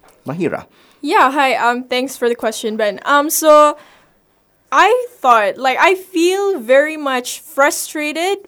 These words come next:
Speaker 2: with, like, how the political s-, like, the political state of our, um, l-, of Sabah, because I feel like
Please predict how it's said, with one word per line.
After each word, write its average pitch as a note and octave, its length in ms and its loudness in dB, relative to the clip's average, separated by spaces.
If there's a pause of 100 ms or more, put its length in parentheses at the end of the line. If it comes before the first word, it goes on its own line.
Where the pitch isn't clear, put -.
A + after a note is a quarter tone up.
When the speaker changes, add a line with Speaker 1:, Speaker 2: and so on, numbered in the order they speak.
Speaker 2:
with, A#3+ 640 -2 (160)
like, A3 300 -4
how C4+ 400 2
the A#3+ 100 -4
political B3 880 -4 (240)
s-, - 320 -14
like, A3+ 220 -2
the A#3 80 -6
political B3 360 -2
state A#3 300 -2
of G#3 140 -6
our, F#3+ 500 -2
um, F#3 400 -8 (240)
l-, A3+ 160 -12
of - 160 -4
Sabah, G#3+ 480 -4 (300)
because C4 180 2
I C#4 80 2
feel D#4 240 -2
like B3+ 320 2